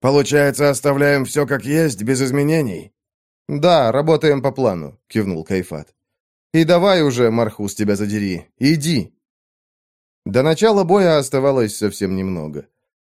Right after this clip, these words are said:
К сражению Кирсан готовился как никогда серьезно.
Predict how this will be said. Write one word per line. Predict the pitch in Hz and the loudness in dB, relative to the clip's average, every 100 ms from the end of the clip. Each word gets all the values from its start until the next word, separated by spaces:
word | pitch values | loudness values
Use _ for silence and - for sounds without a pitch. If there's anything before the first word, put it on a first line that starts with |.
| _ | _
К | - | -4
сражению | 123 120 139 170 170 156 | 0 0 0 0 2 0
Кирсан | 120 127 127 123 135 131 | -2 -4 -2 0 0 0
готовился | 117 104 107 104 98 - 98 | 0 0 0 0 -2 -4 -4
как | 101 98 | -4 -4
никогда | 95 95 92 87 | -6 -4 -4 -4
серьезно. | 92 90 85 78 76 78 | -4 -6 -6 -8 -10 -14